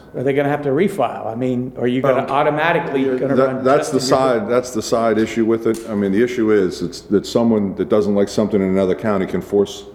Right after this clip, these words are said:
Speaker 2: something upon
Speaker 1: Oh, sure.
Speaker 2: the county has nothing to do with them. And, and that's the part that's, that's very alarming. I mean, in, in one of the comments, they talked about it, and they said, "Look, you know,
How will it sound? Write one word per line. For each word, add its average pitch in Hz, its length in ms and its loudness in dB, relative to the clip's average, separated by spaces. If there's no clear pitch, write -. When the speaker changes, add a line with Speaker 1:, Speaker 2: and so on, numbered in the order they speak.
Speaker 2:
something 104 400 0
upon 87 380 -2
Speaker 1:
Oh, 156 140 4
sure. 139 260 -2
Speaker 2:
the - 60 -8
county 113 240 2
has 95 160 -2
nothing 101 260 -2
to 90 60 0
do 92 160 2
with 85 160 -2
them. 69 200 -8
And, 87 220 0
and 98 180 -4
that's 104 220 0
the 101 80 -2
part 95 260 2
that's, 85 180 -4
that's 90 220 -2
very 92 300 4
alarming. 80 580 -2
I 92 100 -2
mean, 90 300 0
in, 95 240 -2
in 98 260 -2
one 107 120 4
of 110 60 0
the 104 60 4
comments, 104 520 0
they 95 120 2
talked 120 340 0
about 92 260 0
it, 101 40 2
and 101 80 -6
they 98 80 0
said, 95 180 -6
"Look, 117 160 2
you 98 60 -4
know, 98 540 -2